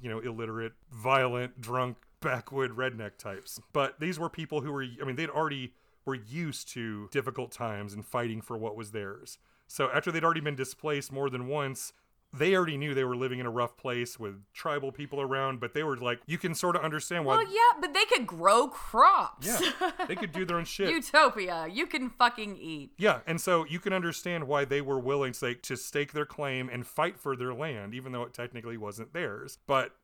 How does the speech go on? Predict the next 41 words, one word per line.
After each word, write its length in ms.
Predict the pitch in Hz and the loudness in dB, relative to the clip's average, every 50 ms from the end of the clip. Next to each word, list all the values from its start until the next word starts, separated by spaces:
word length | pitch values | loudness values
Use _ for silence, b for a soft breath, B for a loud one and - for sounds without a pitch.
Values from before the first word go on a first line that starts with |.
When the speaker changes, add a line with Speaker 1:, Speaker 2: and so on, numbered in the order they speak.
| _ - | _ -12
Speaker 1:
you 120 | 151 147 135 | -10 -10 -6
get 200 | 117 151 160 135 | 0 2 2 2
it, 140 | 107 101 - | 2 0 -6
you 120 | 131 127 | -6 -2
know, 100 | 123 123 | -2 0
you 160 | 120 120 131 | 0 -2 -4
get 180 | 123 131 160 160 | -4 -4 -4 -2
where 120 | 151 139 | -2 0
they're 80 | 131 131 | -2 -2
coming 340 | - - 143 127 117 110 113 | -2 -4 -6 -4 -4 -6 -8
from. 340 | - - 98 101 127 135 117 _ _ | -8 -10 -12 -12 -12 -16 -20 _ _
They 180 | - 120 139 175 | -4 -2 0 2
got 200 | 170 156 147 143 | 4 4 4 4
fucked 260 | - - 135 127 - | 2 0 0 0 2
over. 140 | 135 123 123 | 2 4 6
Speaker 2:
Yeah, 200 | 320 330 285 254 | 8 8 8 8
I 120 | 262 269 | 4 2
mean 420 | 269 269 277 269 262 254 254 254 247 233 | 0 -2 -4 -4 -6 -6 -8 -6 -4 -2
Speaker 1:
And, 160 | 247 156 139 | -2 -2 -2
and 160 | 170 170 170 | -2 0 0
of 80 | 170 - | 0 0
course, 260 | - 175 165 160 - | 0 2 2 2 2
they're 160 | - 143 156 | 0 0 0
being 220 | 170 147 147 135 135 | 0 0 -2 -4 -4
taught 320 | - - 135 135 131 - | -2 2 2 2 2 2
that 120 | 131 123 - | 0 -4 -4
these, 360 | 131 127 123 113 110 - - _ - | -4 -4 -4 -6 -8 -12 -14 _ -4
that 160 | 131 131 127 | -4 -4 -4
these, 320 | 131 123 120 - - - _ - | -4 -6 -6 -8 -10 -12 _ -10
you 60 | 139 123 | -8 -8
know, 60 | 110 | -8
quote 240 | - - 143 135 127 | -4 0 0 0 0
unquote 320 | 120 - - 123 123 - | 0 -2 -4 -4 -4 -4
savages 800 | - - 127 123 135 127 127 120 101 107 113 113 113 120 135 - - - | -4 -2 0 0 0 0 0 -2 -4 -4 -4 -4 -6 -6 -8 -10 -6 -2
aren't 220 | 135 139 131 127 | 0 0 0 0
real 200 | 123 131 131 123 | 0 0 0 0
people, 640 | 123 - - 135 123 - 120 113 117 120 139 160 156 | 0 -4 -8 -12 -10 -6 -4 -2 -2 -2 -4 -6 -6
you 80 | 135 | -6
know, 160 | 113 110 113 120 | -6 -4 -4 -4
and, 160 | 120 117 123 | -6 -6 -6
and, 240 | 127 135 127 127 | -6 -6 -8 -8